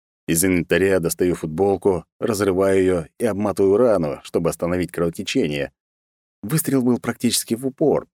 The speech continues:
поэтому пуля должна была войти на вылет, но нет, она сидит в ноге и доставляет адскую боль при малейшем шаге.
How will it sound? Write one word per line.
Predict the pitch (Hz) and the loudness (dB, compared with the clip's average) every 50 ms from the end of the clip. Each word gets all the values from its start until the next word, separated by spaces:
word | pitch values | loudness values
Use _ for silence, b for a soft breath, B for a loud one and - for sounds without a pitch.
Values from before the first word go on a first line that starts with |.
| _ | _
поэтому | - 78 78 - 80 78 73 | -6 -4 -4 -2 -4 -4 -6
пуля | - - 120 120 113 95 85 | -2 0 2 2 2 2 0
должна | 76 80 76 73 78 90 87 | 0 0 -4 -2 -2 -4 -2
была | 80 85 85 | 0 0 0
войти | 80 85 85 - - 90 | 0 -2 -2 -4 -4 -2
на | 85 87 | -2 0
вылет, | 101 127 131 113 85 80 - _ | 0 2 0 0 0 -2 -4 _
но | 76 78 117 87 | -4 -4 -2 -2
нет, | 87 110 117 123 110 104 110 - - - | 0 0 2 2 2 0 -2 -4 -6 -6
она | 71 76 76 82 85 | -6 -4 -2 -2 -4
сидит | - - 87 82 92 85 - | -4 -4 -4 -4 -4 -4 -4
в | |
ноге | 76 78 78 78 90 104 92 | -4 -4 -4 -2 0 0 0
и | 80 | 0
доставляет | 78 78 - - 80 85 87 82 78 - - | -2 -4 -4 -4 0 0 0 0 -2 -2 -2
адскую | 90 87 85 - - - 85 82 | -2 -2 -2 -2 -4 -4 -4 -2
боль | 82 92 107 92 80 | 0 0 0 0 0
при | - - 95 | 0 -2 -2
малейшем | 85 85 90 95 80 73 - 78 71 71 | 0 0 0 0 0 -2 -4 -8 -10 -6
шаге. | - - 120 90 78 69 64 - | -2 0 0 0 0 -4 -8 -12